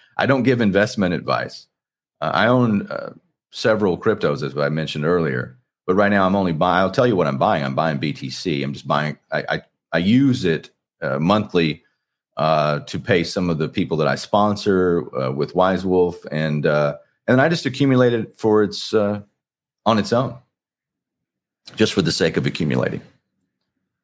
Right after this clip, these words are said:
All right. Our last story of the day, and then, and then we'll get you guys out of here. Uh, this is from CoinDesk. Let me put it up on the screen.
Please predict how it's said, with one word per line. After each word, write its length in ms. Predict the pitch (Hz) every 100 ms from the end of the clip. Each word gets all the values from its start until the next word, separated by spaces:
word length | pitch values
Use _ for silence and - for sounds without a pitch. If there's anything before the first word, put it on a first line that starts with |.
| _ _ _ _ -
All 120 | - -
right. 120 | 123 - - _ _ _ _ _ _ -
Our 140 | 110
last 260 | 117 117 -
story 240 | 113 101
of 60 | 92
the 80 |
day, 180 | 87 95
and 80 | 90
then, 300 | 87 82 -
and 100 | 85
then 140 | 87 87
we'll 80 |
get 220 | 87 82 87
you 80 |
guys 200 | 82 78
out 200 | 80 82
of 60 | 73
here. 340 | 73 69 64 _ _ _ _ _ _ _ _ _ _ _ _ _ -
Uh, 200 | 82 78
this 260 | 92 -
is 520 | 85 80 78 76 - - _ _ _ _ _
from 240 | - 80 -
CoinDesk. 720 | - 107 95 76 69 71 -
Let 100 | 57
me 80 | 57
put 160 | -
it 80 | 50
up 100 | -
on 120 | 50
the 40 | -
screen. 520 | - 64 64 64